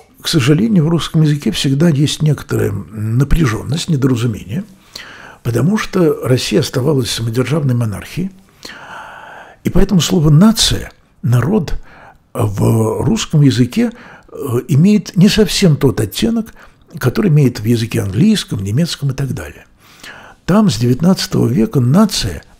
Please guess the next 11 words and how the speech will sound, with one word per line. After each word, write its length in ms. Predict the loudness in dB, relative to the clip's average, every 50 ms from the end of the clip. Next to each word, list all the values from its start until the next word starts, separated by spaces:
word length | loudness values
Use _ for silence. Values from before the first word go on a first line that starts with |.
| _ _
это 240 | -6 -4 0 0 0
все 300 | 0 -2 -2 0 0 0
люди, 540 | 0 2 2 4 4 4 4 2 -2 -8 -10 -18 -20 -20 -16 -8
которые 440 | -6 -6 -4 -2 -2 0 0 0 -2
граждане 600 | -2 -4 -2 0 2 2 2 2 0 0 0 0
одного 460 | -2 -4 -6 -4 -4 -4 -4 -4 -2 -2
государства, 720 | -2 -2 -2 -2 -4 -4 -4 -4 -6 -6 -8 -8 -6 -2
они 160 | 0 2 4
равны 380 | 4 4 2 2 2 4 4 4
перед 280 | 4 2 2 2 0
законом. 580 | 0 -2 -4 -4 -4 -6 -6 -6 -6 -8 -10 -12